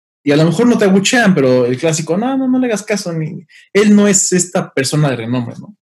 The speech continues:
Él no fue a, a estudiar al extranjero, él no estuvo sentado,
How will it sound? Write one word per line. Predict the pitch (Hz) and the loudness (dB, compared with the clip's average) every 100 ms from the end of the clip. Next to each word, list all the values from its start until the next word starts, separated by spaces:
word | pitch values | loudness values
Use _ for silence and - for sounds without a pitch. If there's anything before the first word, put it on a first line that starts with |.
| _ - - | _ -20 -4
Él | 180 214 | 0 2
no | 220 | 2
fue | 196 196 196 | 0 2 2
a, | 185 156 135 120 | 2 0 -2 -6
a | 127 | -8
estudiar | 123 139 147 160 | -8 -2 2 2
al | 147 127 | 2 0
extranjero, | 120 131 120 131 120 120 151 | -4 -4 -4 -4 -4 -2 0
él | 196 190 | 4 4
no | 185 185 | 4 2
estuvo | 165 - 165 165 151 127 | 0 -2 -2 0 0 -2
sentado, | 120 127 127 156 170 170 | -4 -6 -2 -2 0 -2